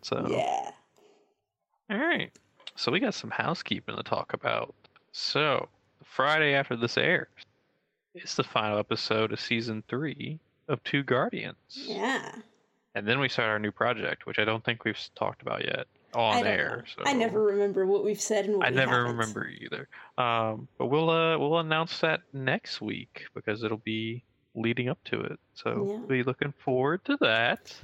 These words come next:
Speaker 2: Let me just also
Speaker 1: Um,
Speaker 2: throw out there for anyone who's watching the video, A, good on us because the video is working this time.
Speaker 1: Video
Speaker 2: We
Speaker 1: works this
Speaker 2: double-checked
Speaker 1: time.
Speaker 2: it, yes.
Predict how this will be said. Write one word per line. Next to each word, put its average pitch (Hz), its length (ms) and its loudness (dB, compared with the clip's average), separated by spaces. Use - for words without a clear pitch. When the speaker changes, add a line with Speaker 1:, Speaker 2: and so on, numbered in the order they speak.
Speaker 2:
Let 311 140 4
me 415 100 4
just - 200 0
also 226 400 4
Speaker 1:
Um, 202 40 -2
Speaker 2:
throw 202 220 2
out 180 220 2
there 180 200 2
for 214 240 0
anyone 240 320 2
who's 214 240 0
watching 196 400 2
the 196 80 4
video, 170 520 0
A, 208 500 4
good 262 180 2
on 226 220 4
us 220 180 4
because 214 320 -2
the 202 100 4
video 208 280 4
is 269 120 2
working 226 440 4
this 185 180 0
time. 185 440 2
Speaker 1:
Video 226 240 4
Speaker 2:
We 220 80 6
Speaker 1:
works 262 180 2
this - 80 -2
Speaker 2:
double-checked 196 260 2
Speaker 1:
time. 220 80 6
Speaker 2:
it, 349 140 2
yes. 196 500 2